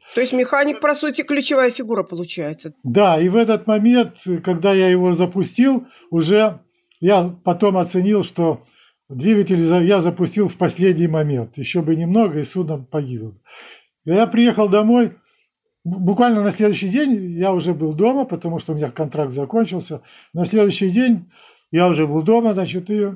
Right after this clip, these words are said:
Speaker 2: через месяц меня опять пригласили на работу. Ну, я пошел проходить медкомиссию, а у меня сердце никакое.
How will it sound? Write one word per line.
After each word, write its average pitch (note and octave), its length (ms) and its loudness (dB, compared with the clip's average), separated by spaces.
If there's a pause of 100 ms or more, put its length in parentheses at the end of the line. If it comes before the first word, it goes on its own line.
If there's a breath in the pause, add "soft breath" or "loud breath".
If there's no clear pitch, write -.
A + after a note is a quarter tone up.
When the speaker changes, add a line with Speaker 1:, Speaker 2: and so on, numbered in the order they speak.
(500)
Speaker 2:
через F#3+ 280 2
месяц F#3+ 320 2
меня G3 200 2
опять F#3 300 0
пригласили E3+ 560 -2
на D#3+ 140 -2
работу. A#3+ 580 -2 (640 soft breath)
Ну, G#3+ 80 0
я A3+ 140 4
пошел G3+ 340 0
проходить F3+ 480 0
медкомиссию, F#3 640 0
а C#3+ 120 0
у C#3+ 100 -2
меня E3 300 -2 (100)
сердце F3 380 -2
никакое. B2+ 600 -6